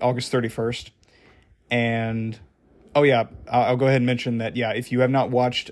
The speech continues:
uh, Fiona and Cake, uh, I will be spoiling not everything that happens in the, uh,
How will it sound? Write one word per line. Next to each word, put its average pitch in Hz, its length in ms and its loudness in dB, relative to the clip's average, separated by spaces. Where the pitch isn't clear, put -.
uh, 117 260 -2
Fiona 127 340 -2
and 120 100 -2
Cake, 127 400 0
uh, 113 320 -2
I 113 80 -6
will 117 160 -2
be 117 120 -2
spoiling 117 640 0
not 143 260 2
everything 147 460 2
that 135 80 0
happens 147 420 0
in 139 300 0
the, 135 340 2
uh, 123 420 0